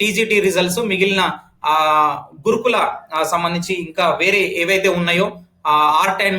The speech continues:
music teachers సంబంధించినవి కూడా రిజల్ట్స్ వచ్చేటటువంటి అవకాశం అయితే ఉంది. So ఇది అండి ఇప్పుడున్నటువంటి అప్‌డేట్ అయితే. ఇక మొత్తానికి కేసు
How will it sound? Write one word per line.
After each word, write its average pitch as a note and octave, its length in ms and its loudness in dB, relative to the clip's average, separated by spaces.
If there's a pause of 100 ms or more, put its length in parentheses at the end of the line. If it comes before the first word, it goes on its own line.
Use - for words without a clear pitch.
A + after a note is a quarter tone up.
music F#3 240 0 (120)
teachers F3+ 240 -2
సంబంధించినవి E3 680 -4
కూడా F3 320 -2 (240)
రిజల్ట్స్ G3+ 380 -2
వచ్చేటటువంటి E3+ 480 -2
అవకాశం D3+ 380 0
అయితే F3 160 -8
ఉంది. D3 300 -6 (160)
So G3+ 140 2
ఇది F#3+ 220 2
అండి A#3+ 320 -2 (280)
ఇప్పుడున్నటువంటి G#3+ 680 0
అప్‌డేట్ G3 300 0
అయితే. G#3+ 200 0 (160)
ఇక D#3+ 140 -4
మొత్తానికి F#3 540 -2
కేసు A3+ 680 0